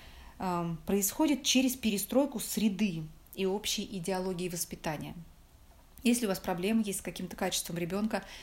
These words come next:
то это означает, что среда, в которой воспитывался ребёнок, ну, таким образом его воспитала. И поэтому нужно, ну, не направлять усилия на ребёнка, чтобы его там поломать, эту черту, перестроить, перепрограммировать её,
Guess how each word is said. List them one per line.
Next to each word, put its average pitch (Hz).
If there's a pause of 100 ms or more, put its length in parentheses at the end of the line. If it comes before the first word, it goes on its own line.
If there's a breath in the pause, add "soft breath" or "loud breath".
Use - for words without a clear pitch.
(280 loud breath)
то 180
это 247
означает, 190
что -
среда, 190
в -
которой 208
воспитывался 202
ребёнок, 175 (300 loud breath)
ну, 302
таким 233
образом 160 (280)
его 175
воспитала. 160 (540 loud breath)
И -
поэтому 240
нужно, 220 (180 loud breath)
ну, 196
не 208
направлять 202
усилия 190
на 175
ребёнка, 160 (120)
чтобы 165
его 165
там 156
поломать, 165
эту -
черту, -
перестроить, 170
перепрограммировать 165
её, 156